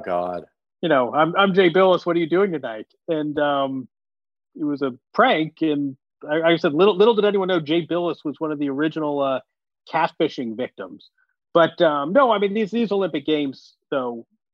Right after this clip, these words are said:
Speaker 2: were absolutely pivotal. And this was proof. So remember, the Olympics, a huge deficit in Montreal. The eighty games were boycotted. I mean, the Olympic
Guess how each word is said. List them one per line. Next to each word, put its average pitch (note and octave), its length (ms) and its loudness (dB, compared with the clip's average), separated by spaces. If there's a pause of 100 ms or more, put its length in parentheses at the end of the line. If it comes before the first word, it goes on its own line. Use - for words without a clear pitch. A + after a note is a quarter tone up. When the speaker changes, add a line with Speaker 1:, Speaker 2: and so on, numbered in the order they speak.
(140)
Speaker 2:
were D3+ 200 -8 (200)
absolutely C3+ 760 -4 (160)
pivotal. A#2 400 -4 (220)
And B2+ 460 -2 (800)
this E3+ 260 4
was C#3+ 680 2 (140)
proof. G#3+ 240 4 (340)
So - 100 -6
remember, F3+ 460 4
the D3 260 0
Olympics, F#3 360 0
a C#3 120 -2 (300)
huge A#3+ 360 4
deficit G3+ 520 2 (240)
in D#3+ 100 -2
Montreal. E3+ 680 2
The D3 140 -8
eighty F#3+ 300 0
games D#3 480 -4
were C3 100 -6
boycotted. G3 540 0
I E3+ 60 -4
mean, E3 100 -4
the F3 160 -2
Olympic A3+ 340 2